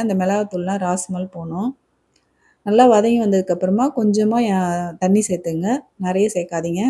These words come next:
கொஞ்சமா தண்ணி சேர்த்துங்க. தண்ணி சேர்த்துட்டு ஒரு மீடியம் ஃப்ளேம்ல ஒரு அஞ்சு நிமிஷம் வச்சிருங்க. இப்ப வரைக்கும் நீங்க மீடியம் ஃப்ளேம்ல வச்சுங்க. ஏன்னா கொஞ்சம் நல்லா வேகணும். இது மசாலாலாம் உள்ள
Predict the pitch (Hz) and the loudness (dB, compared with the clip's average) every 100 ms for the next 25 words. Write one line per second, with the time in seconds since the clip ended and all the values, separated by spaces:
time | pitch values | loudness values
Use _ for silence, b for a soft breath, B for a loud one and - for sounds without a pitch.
0 | 254 - 190 208 220 233 180 190 170 160 | -2 0 0 0 -2 -2 -2 -4 -6 -8
1 | 156 175 254 - _ b b b b b | -8 -6 -6 -8 _ b b b b b
2 | b 196 220 262 269 214 220 220 214 269 | b 2 6 6 6 2 2 0 2 2
3 | 311 - _ _ - 226 208 220 247 247 | 2 0 _ _ 4 6 6 6 6 6
4 | 240 196 185 220 247 196 190 214 202 208 | 4 2 2 2 4 4 2 2 0 -2
5 | 214 190 175 160 165 233 262 _ _ _ | -4 -4 -4 -4 -2 -2 -4 _ _ _
6 | _ - 196 - 240 226 233 247 220 190 | _ -6 -6 4 6 8 6 6 4 2
7 | 202 220 220 202 180 175 170 165 170 170 | 2 2 0 0 0 0 -2 -4 -8 -4
8 | 202 277 _ _ _ _ _ _ _ _ | -2 -4 _ _ _ _ _ _ _ _
9 | _ _ _ _ _ b b b b b | _ _ _ _ _ b b b b b
10 | 208 240 240 208 196 185 220 214 196 214 | 0 0 2 2 2 2 0 2 2 4
11 | 220 202 220 190 180 180 202 190 202 190 | 2 0 0 -2 -2 -2 -2 -2 -4 -4
12 | 196 | -2